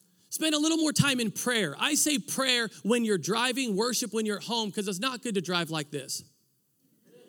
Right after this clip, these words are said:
But I just think spending a little more time with Jesus is important, because the more time we spend with Jesus, the more we learn about him,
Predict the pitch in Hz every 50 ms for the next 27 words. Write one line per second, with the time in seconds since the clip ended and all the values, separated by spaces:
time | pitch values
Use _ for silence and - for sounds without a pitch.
0 | - - - - - - - - - - - - _ _ _ _ _ _ _ _
1 | _ _ _ _ _ _ _ _ _ _ _ _ _ _ _ _ - 294 269 269
2 | 302 - 330 311 - 339 330 240 - - 302 302 302 285 262 247 233 269 285 294
3 | 294 285 277 269 240 - - - - 233 254 247 240 233 226 208 165 - - 220
4 | 214 196 175 202 175 147 180 147 175 170 165 - - 196 196 170 156 151 156 -
5 | 196 165 190 196 214 233 214 - - - 202 214 214 208 202 175 - - 180 175
6 | 175 165 147 131 151 147 143 139 143 139 151 143 143 143 139 131 139 143 139 135
7 | 135 127 123 117 135 127 117